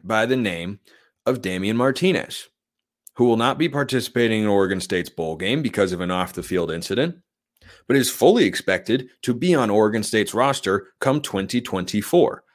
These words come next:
I am still anxiously awaiting their schedule announcement. I want to see who they're playing and when. It will be fascinating. I will definitely talk about it here on the show, but we haven't seen that just yet. But Oregon State presently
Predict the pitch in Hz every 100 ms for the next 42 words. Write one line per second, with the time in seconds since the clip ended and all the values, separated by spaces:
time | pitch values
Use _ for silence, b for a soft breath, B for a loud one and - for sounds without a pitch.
0 | _ _ _ 123 156 123 107 113 107 117
1 | 104 - 110 104 107 110 101 95 92 135
2 | 156 101 82 76 82 - 131 160 - _
3 | _ - _ _ _ _ _ _ _ 107
4 | 110 110 107 117 110 110 92 113 113 107
5 | 117 151 85 - _ 123 123 120 117 117
6 | 110 127 131 - 101 104 117 101 104 101
7 | 107 - 104 - 92 - 95 95 87 98
8 | 95 85 80 - 120 90 b b b -
9 | 98 95 87 85 85 - 147 85 - 73
10 | - 62 50 _ _ _ _ _ _ _
11 | _ - 120 180 127 135 - 165 110 -
12 | _ _ _ _ - 151 107 - 57